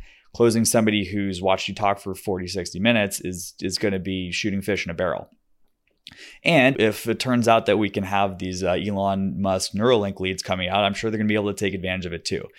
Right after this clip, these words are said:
because they put the work in, they have the intake channel. It's really an asset that they're gonna be able to rely on. That kinda sounds like a, like a duh moment, but basically, uh, the practice that we see a lot is that people invert this mentality.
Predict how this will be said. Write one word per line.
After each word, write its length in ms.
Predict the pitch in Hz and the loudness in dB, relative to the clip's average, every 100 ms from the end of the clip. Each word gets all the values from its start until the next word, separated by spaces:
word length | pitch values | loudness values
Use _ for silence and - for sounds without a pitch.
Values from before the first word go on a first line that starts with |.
| - - - | -20 -20 -14
because 260 | 104 110 98 | 0 2 4
they 100 | 110 | 2
put 180 | 123 | 4
the 80 | - | 4
work 240 | 107 104 104 | 4 4 2
in, 120 | 101 | 0
they 80 | 98 | 0
have 260 | 95 92 | 0 -2
the 100 | 90 | -2
intake 280 | 90 90 87 | -6 -6 -6
channel. 280 | - 90 87 | -6 -6 -8
It's 120 | 85 | -8
really 140 | 95 92 | -8 -8
an 80 | - | -6
asset 380 | 90 85 90 | -4 -4 -8
that 100 | - | -10
they're 80 | - | -8
gonna 120 | 87 | -8
be 80 | 87 | -6
able 140 | 87 82 | -6 -8
to 100 | 90 | -10
rely 360 | 85 90 95 | -8 -2 -2
on. 280 | 92 90 82 - - - - - _ | -2 -4 -8 -14 -20 -20 -20 -20 _
That 220 | - 117 | 2 2
kinda 200 | - 135 | 2 0
sounds 320 | 120 123 113 | 2 4 4
like 200 | 107 104 | 2 2
a, 100 | 107 | 2
like 140 | 101 98 | 2 2
a 80 | 98 | 0
duh 280 | 98 95 | 2 2
moment, 440 | 90 92 85 85 - | 2 -2 -4 -8 -4
but 320 | 98 87 - 98 | -2 -2 -4 0
basically, 720 | 117 127 127 - 113 104 90 | 2 4 0 0 2 2 0
uh, 180 | 98 101 | 2 2
the 180 | 87 - | 0 -4
practice 400 | - 123 143 131 | 0 0 2 0
that 100 | - | 0
we 100 | 107 | -2
see 140 | - | -2
a 80 | 98 | -2
lot 420 | 85 98 113 101 - | 0 -2 0 -2 -4
is 100 | 98 | 0
that 180 | 101 - | 0 0
people 440 | 127 - 127 - | -4 -2 -2 -2
invert 720 | 113 113 117 107 104 98 - | 0 0 0 0 -2 -2 -6
this 180 | 101 95 | -6 -4
mentality. 680 | 95 87 87 87 - - - | -4 -4 -4 -6 -6 -10 -18